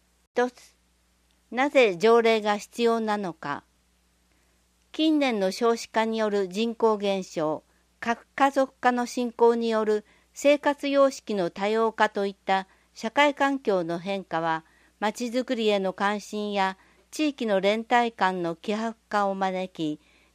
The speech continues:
地域コミュニティの果たす機能までも衰退させつつあります。そのため、今後は、一人一人がまちづくり活動の主体としての役割を自覚し、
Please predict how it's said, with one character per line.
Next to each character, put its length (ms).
地 200
域 200
コ 140
ミ 200
ュ 20
ニ 200
テ 140
ィ 140
の 140
果 140
た 160
す 240
機 160
能 220
ま 160
で 120
も 240
衰 260
退 220
さ 200
せ 180
つ 180
つ 160
あ 100
り 120
ま 160
す。 60
そ 140
の 140
た 140
め、 180
今 260
後 140
は、 260
一 220
人 120
一 240
人 140
が 100
ま 180
ち 140
づ 140
く 160
り 140
活 340
動 220
の 180
主 140
体 260
と 180
し 80
て 140
の 140
役 320
割 240
を 100
自 180
覚 300
し、 380